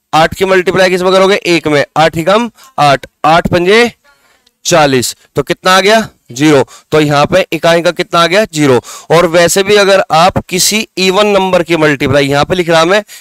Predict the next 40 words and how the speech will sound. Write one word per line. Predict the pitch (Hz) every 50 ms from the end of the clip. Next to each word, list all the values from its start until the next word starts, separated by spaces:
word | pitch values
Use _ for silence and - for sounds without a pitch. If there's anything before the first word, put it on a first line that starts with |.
| - _
कि | - 185
अगर | - - - 175 175 185 185 175
आप | - 160 175 185 - - -
किसी | 175 170 - 208 220 - - 175
even | 180 180 175 190 202 202
number | 196 185 180 180 175 165 165 160
की | 139 175 180
multiply, | 170 160 151 135 120 131 120 131 127 127 127 _ -
even | 165 170 170 170 196 202 202
number | 196 185 180 175 170 165 160 156
की | - - 160 175 190 202 - - - - - 147
multiply | 156 165 170 175 170 - 175 165 - 160 165 170 190 190 -
अगर | - 170 170 190 190 180 - _
पांच | - 175 175 180 180 -
के | - 180 180 165
साथ | - 170 160 151 -
करोगे | - 156 139 139 139 143 160 180 196 180 - - - _ -
तो | 175 180 - -
उसका | 175 170 - - - 180 185 185 - -
इकाई | 170 156 - 170 165 160 156
अंक | - 160 160 160 147
हमेशा | 151 143 143 135 135 160
क्या | - - 160 143
होगा? | 139 135 139 160
ज़ीरो | 156 131 131 131 131 120 113
होगा। | 104 95 92 98 98 98 _ _ _ _ _ -
याद | 127 135 147 151
रखोगे, | 170 170 - - 160 170 190 180 147 - - - - - - -
अगर | - 156 160 185 190 208 208
किसी | - - 185 175 - 185 196 208 - -
even | 185 190 185 180 196 185
number | 185 185 175 170 165 160 151 147
की, | - 170 185 185
यानी | 185 165 160 170
कि | 165 185 185 -
even | 170 175 175 175 180 175 160
का | 165
मतलब | 156 160 156 190 233 -
सम | - - - 202 196 196 196 190
संख्या, | - 175 170 156 139 - - 135